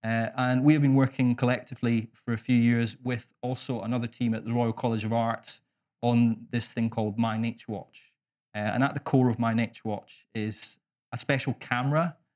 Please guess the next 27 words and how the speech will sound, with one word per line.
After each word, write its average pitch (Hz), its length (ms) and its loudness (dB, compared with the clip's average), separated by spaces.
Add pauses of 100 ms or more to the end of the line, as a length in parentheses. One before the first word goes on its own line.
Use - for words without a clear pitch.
(220)
that - 80 -8
is - 80 -8
designed 120 500 2
for 113 680 -2
filming 120 600 0
wildlife. 123 640 -4 (1080)
And 117 100 -2
it's - 100 -8
a 113 60 -8
D 156 220 4
I 139 120 2
Y 123 260 2
camera. 110 440 -4
So 107 420 -4
we 123 200 2
have 120 200 -2
a 117 60 0
website 131 580 -2
where 120 240 0
you 113 200 2
can 110 440 -4 (540)
find 120 340 4
the 104 160 -2
ingredients 131 920 0
and 113 160 -2
the 110 80 -2
recipe 117 760 -2